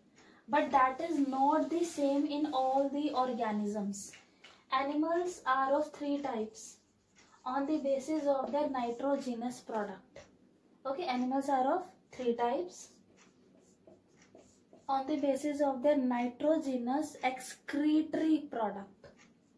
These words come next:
Nitrogenous excretory product.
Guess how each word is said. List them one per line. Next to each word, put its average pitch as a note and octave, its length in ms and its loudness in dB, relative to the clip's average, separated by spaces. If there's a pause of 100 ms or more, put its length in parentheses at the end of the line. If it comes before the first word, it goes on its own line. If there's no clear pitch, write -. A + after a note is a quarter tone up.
(720)
Nitrogenous B3+ 1080 -6 (640)
excretory C#4+ 1000 -6 (380)
product. G#3 540 -8